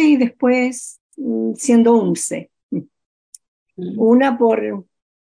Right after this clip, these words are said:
Speaker 1: porque ahí to-, el setenta y tres se eliminaba a todo el mundo que tenía amistades con todo el mundo.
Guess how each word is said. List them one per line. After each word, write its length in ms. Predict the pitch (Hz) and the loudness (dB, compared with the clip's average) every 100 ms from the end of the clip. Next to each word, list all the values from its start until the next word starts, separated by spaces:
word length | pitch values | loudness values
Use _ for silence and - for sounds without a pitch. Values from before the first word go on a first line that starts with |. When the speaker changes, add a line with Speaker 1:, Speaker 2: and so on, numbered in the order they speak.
| _ _ _ _ | _ _ _ _
Speaker 1:
porque 320 | 208 202 202 | -2 -2 2
ahí 240 | - 220 214 | 2 2 0
to-, 200 | 233 233 | 2 2
el 120 | 240 | 0
setenta 380 | - 233 220 214 | -2 -2 -2 -4
y 60 | 202 | -2
tres 320 | 226 226 226 | 0 -2 -2
se 220 | 226 214 | -4 -2
eliminaba 500 | 196 202 208 214 208 | -4 -4 -4 -4 -4
a 60 | 202 | 0
todo 120 | 247 | 2
el 80 | 254 | 2
mundo 280 | 262 262 254 | 2 0 0
que 100 | 233 | 0
tenía 220 | 226 226 | 0 -2
amistades 540 | 220 - 262 254 247 | -4 -6 -4 -4 -4
con 180 | 247 233 | -6 -6
todo 160 | 247 247 | -2 0
el 80 | |
mundo. 440 | 247 277 277 415 | 0 0 -2 -6